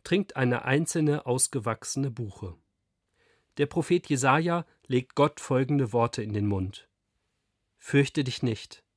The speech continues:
ich will Wasser regnen lassen auf das Durstige und Ströme auf das Dürre."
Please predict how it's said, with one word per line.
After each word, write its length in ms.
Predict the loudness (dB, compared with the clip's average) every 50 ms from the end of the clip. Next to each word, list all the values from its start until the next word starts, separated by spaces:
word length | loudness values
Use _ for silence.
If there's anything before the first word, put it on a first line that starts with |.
| _ _ _
ich 180 | _ -12 -6 -2
will 220 | 0 2 2 2
Wasser 340 | 2 2 2 2 0 0 0
regnen 400 | 0 -2 -2 -2 0 0 0 2
lassen 400 | 2 0 0 0 0 -2 -2 -4 -6 _ _ _ _ _
auf 180 | -8 -8 -6 -2
das 300 | -2 -2 -2 -4 -6 _
Durstige 580 | -2 -2 0 0 -2 -2 -4 -4 -4 -2 -2
und 220 | -2 -2 -2 -2 -4
Ströme 600 | -4 -8 -6 -2 0 2 2 4 2 2 0 -2
auf 200 | -4 -6 -6 -6
das 260 | -8 -8 -8 -8 -4
Dürre." 400 | -2 -2 -2 -2 -4 -8 -10